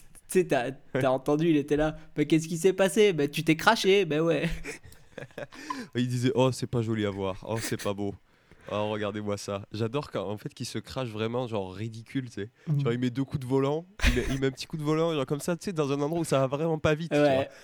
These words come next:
Speaker 2: Il fait
Speaker 1: Ouais.
Speaker 2: genre, il se crache, après, il fait, « I don't know what happened, guys. I don't know. »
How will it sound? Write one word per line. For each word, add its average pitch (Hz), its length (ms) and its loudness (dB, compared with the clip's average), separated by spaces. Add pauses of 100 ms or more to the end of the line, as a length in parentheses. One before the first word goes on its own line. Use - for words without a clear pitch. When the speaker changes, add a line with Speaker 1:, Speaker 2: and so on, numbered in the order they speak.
(320)
Speaker 2:
Il 131 100 -2
fait - 60 4
Speaker 1:
Ouais. 131 60 6
Speaker 2:
genre, 123 160 -2 (680)
il 127 80 -2
se - 40 -8
crache, - 320 -2
après, 127 160 0
il 131 60 -2
fait, « 110 180 -4 (160)
I 104 80 -4
don't 117 120 -2
know 120 100 -2
what 117 180 0
happened, 107 360 -2
guys. 90 220 0 (360)
I 95 80 -2
don't 98 140 -8
know. » 104 200 -6